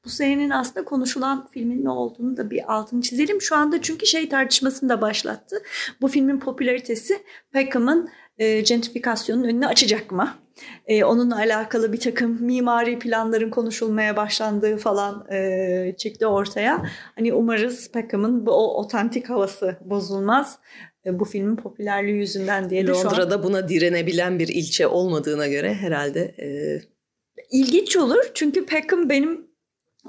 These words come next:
Speaker 1: e, master yaptığım okulum Goldsmiths New Cross'taydı. Onun hemen bir önceki şeyi oluyor, semti oluyor.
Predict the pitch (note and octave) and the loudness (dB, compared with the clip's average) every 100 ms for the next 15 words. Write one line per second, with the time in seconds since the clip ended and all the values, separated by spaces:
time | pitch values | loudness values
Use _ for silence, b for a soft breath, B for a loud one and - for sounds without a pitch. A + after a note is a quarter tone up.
0 | - A3 G#3 F#3+ G3+ A#3 B3+ C4 B3 C4 | -2 0 2 0 0 0 2 2 0 -2
1 | B3+ - - D4+ E4 A#3 A3+ A#3 - A#3+ | 0 0 0 0 2 2 0 -2 -2 -2
2 | A#3 - A3 A#3 A#3 F#3+ A3+ B3+ C4+ B3 | -4 -4 -2 -2 -2 -4 0 0 2 2
3 | B3 C4 B3 A3+ C4+ G#3 G3+ F#3 F#3 - | 2 2 2 2 2 2 0 0 -4 -4
4 | F3+ - - F#3 F3+ F3+ F3+ F3 - F#3+ | -6 -4 -2 0 2 2 0 -2 -2 -2
5 | G3 G3 F3+ G#3 C#4+ | -2 0 0 2 0